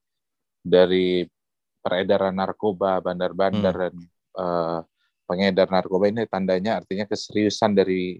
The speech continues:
Speaker 1: pihak kepolisian yang selalu menjadi garda terdepan, dan ini harusnya menjadi perhatian kita juga, eh, orang-orang, eh,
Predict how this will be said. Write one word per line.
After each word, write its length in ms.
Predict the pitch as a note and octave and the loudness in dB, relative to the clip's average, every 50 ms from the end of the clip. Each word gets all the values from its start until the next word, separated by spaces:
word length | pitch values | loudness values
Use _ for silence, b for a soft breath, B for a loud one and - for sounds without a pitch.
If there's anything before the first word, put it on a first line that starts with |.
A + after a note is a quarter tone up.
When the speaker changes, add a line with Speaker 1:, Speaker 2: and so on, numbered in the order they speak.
| _ _ _ _ _ _ _ _ _ _ _ _ | _ _ _ _ _ _ _ _ _ _ _ _
Speaker 1:
pihak 320 | - G#2+ G#2 G2+ G#2 F#2+ F#2+ | 0 2 4 4 4 2 2
kepolisian 640 | - G2 G2 G2 F#2+ - - - G#2 G2+ G2+ G2+ | 2 4 4 4 4 2 -2 0 2 2 2 2
yang 80 | G2 F#2+ | -2 -4
selalu 560 | F#2 - - G2 G2 G2 G2+ A2 G#2+ G2+ G2 | -4 -2 0 2 2 4 4 2 0 0 -2
menjadi 160 | F2+ F2 E2+ | -4 -4 -6
garda 400 | E2+ E2+ F2 F2 F2 E2+ G2 F#2+ | -4 -4 -2 -4 -2 -2 -2 -2
terdepan, 480 | F2+ - - - - _ - G2+ G2+ G#2 | -2 -4 -8 -10 -10 _ -4 -2 -2 -2
dan 160 | G2+ F#2 F2+ - _ _ _ _ _ _ _ | -4 -8 -8 -10 _ _ _ _ _ _ _
ini 400 | - G2 A2+ C3 C3+ C3 A#2+ - - _ _ | -6 -2 0 2 2 2 0 -2 -6 _ _
harusnya 480 | _ - G#2+ A2 G#2 G#2 G2+ - B2+ B2 | _ -2 0 0 2 0 0 0 0 0
menjadi 560 | A#2 G#2 F#2+ F2+ F#2 G2 G2 F2+ A2+ A#2 - | 0 0 -2 2 2 2 2 4 2 0 0
perhatian 560 | - G2+ G2+ G2 F#2 - - G2+ G2+ G2 F2+ | 0 -4 -4 -4 -4 -2 -2 -2 -2 -2 -4
kita 240 | - G2+ - G2 F#2+ | -8 -6 -4 -4 -4
juga, 400 | E2+ F2+ F2 D#2+ G2 G2 G#2+ A2 - _ _ _ _ _ _ _ _ _ _ _ _ _ _ _ - | -4 -4 -4 2 4 4 4 4 2 _ _ _ _ _ _ _ _ _ _ _ _ _ _ _ 0
eh, 240 | F#2 F#2+ F#2+ F#2 F2+ F2+ | 0 2 2 2 0 -2
orang-orang, 840 | F2+ F#2 G2 F#2+ F#2+ F#2+ G2 F#2+ F#2+ F#2+ G2 F#2+ F#2 F2+ F2+ F2+ | -2 -2 -2 -2 -4 -4 -6 -6 -4 -4 -4 -6 -6 -8 -10 -12
eh, 560 | - - F#2+ F#2 F#2 F2 F2 F2 F2 E2+ E2+ | -10 -6 -2 0 0 0 0 0 0 0 -2